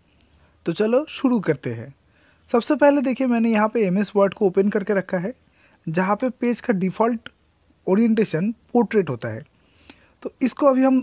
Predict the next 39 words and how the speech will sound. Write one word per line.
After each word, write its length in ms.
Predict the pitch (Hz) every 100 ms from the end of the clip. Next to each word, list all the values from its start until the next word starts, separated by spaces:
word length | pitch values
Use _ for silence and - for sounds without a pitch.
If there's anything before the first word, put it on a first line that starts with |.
| -
यहाँ 220 | 214 208
से 80 | 214
चेंज 280 | 220 226 226
करेंगे। 400 | - 190 180 247 - -
ये 60 | 190
पेज 300 | - 226 208
लेआउट 360 | 214 220 220 214
में 80 | 208
जाएंगे, 340 | 185 170 233 - _ _ _ _ _ _ -
यहाँ 200 | 190 202
से 100 | 220
देखिए 240 | 214 233
ओरिएंटेशन 580 | 185 196 226 220 233 226
ऑप्शन 320 | 214 - 208
है, 80 | 240 - - _ _ -
जहाँ 220 | 185 190
से 120 | 226
क्लिक 260 | - 214 -
करके 240 | 190 190
हम 160 | 165 165
इसको 200 | - 254
लैंडस्केप 520 | 185 175 180 185 -
कर 80 | 139
लेंगे 380 | 117 110 110 131 _ _ _ _ _ _ -
और 120 | 196
यहाँ 220 | 202 220
पे 120 | 262
जूम 380 | 190 - 233 240
स्लाइडर 340 | - 240 214
में 160 | 226 247
क्लिक 220 | 233 226
करके 360 | - 156 156 262 - _ _ _ _ _ _ _ -
पेज 220 | 233 240
को 120 | -
थोड़ा 300 | 240 202 233 320 - _ _ -
जूम 260 | 151 220 226
आउट 180 | 247
कर 140 | - 165
लेंगे। 380 | 131 120 117